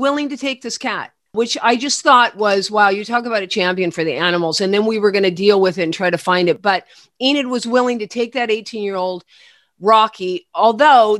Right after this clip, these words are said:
then Lois reneged and kept Rocky, who's the, I, you know, it was the, her kids, because Lois is older and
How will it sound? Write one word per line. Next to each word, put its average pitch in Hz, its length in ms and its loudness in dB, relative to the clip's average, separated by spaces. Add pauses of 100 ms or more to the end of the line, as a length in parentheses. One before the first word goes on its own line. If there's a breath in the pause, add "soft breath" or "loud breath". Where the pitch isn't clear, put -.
then 226 120 0
Lois 240 560 2
reneged 214 760 0
and 190 180 0
kept 208 300 -2
Rocky, 147 480 -2
who's 190 280 -2
the, 190 280 -4
I, 196 240 0
you 220 220 -2
know, 208 160 2
it 190 100 -6
was 214 340 -2
the, 220 220 0
her 247 160 -4
kids, 175 560 -2
because 220 320 -8
Lois 262 320 0
is 220 120 -10
older 185 340 -4
and 170 160 -8